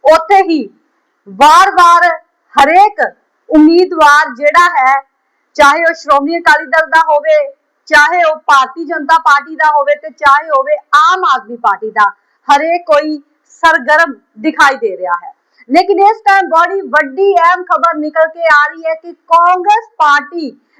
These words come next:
ਜਿਹੜਾ ਹੈ, ਆਪਣਾ ਉਮੀਦਵਾਰ ਜਿਹੜਾ ਹੈ, ਬਦਲਣ ਜਾ ਰਹੀ ਹੈ। ਯਾਨੀ ਕਿ ਜਿਹੜੇ,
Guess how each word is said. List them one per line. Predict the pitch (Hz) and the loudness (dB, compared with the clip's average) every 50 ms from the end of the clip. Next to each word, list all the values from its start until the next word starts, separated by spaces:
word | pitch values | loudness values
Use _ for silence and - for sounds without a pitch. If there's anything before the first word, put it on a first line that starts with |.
| 254 _ 190 | _ _ -16
ਜਿਹੜਾ | 170 196 262 320 349 392 403 403 381 | -6 -2 2 2 2 2 2 0 0
ਹੈ, | 370 330 320 320 320 320 - - 285 | 0 -2 -2 -2 -2 -4 -2 -2 -2
ਆਪਣਾ | 302 - 349 349 359 381 359 254 - - _ _ _ _ _ _ _ - | -2 -2 -4 -2 0 0 0 0 -4 -6 _ _ _ _ _ _ _ -6
ਉਮੀਦਵਾਰ | - 302 294 311 339 349 381 381 392 349 370 349 330 320 320 320 311 311 311 311 311 _ _ _ _ _ 190 | -2 0 2 2 2 2 0 -2 -2 0 0 0 0 0 -2 -2 -2 -4 -4 -4 -8 _ _ _ _ _ -18
ਜਿਹੜਾ | 180 240 302 330 349 370 381 381 | -6 -2 -2 0 2 2 2 2
ਹੈ, | 339 294 277 285 285 285 285 _ _ _ _ _ _ 196 | 0 0 -2 -2 -2 -4 -8 _ _ _ _ _ _ -20
ਬਦਲਣ | 185 170 269 320 311 - 381 403 415 403 349 - - - _ _ 220 | -10 -2 0 0 0 0 0 0 0 0 -2 -6 -12 -16 _ _ _
ਜਾ | 202 208 294 311 294 285 | -8 -2 0 0 2 0
ਰਹੀ | 277 269 254 240 214 220 | 0 -2 -6 -8 -10 -12
ਹੈ। | 202 170 - _ _ _ _ _ _ _ _ _ _ _ 220 | -12 -12 -16 _ _ _ _ _ _ _ _ _ _ _ -2
ਯਾਨੀ | 214 269 269 269 302 330 | 0 2 2 2 0 -4
ਕਿ | 285 349 359 370 359 349 359 - _ _ _ _ _ _ _ _ 202 | -4 -2 0 0 0 -2 -4 -10 _ _ _ _ _ _ _ _ _
ਜਿਹੜੇ, | 185 226 294 330 370 381 339 262 233 226 | -2 0 2 2 2 2 0 -2 -6 -12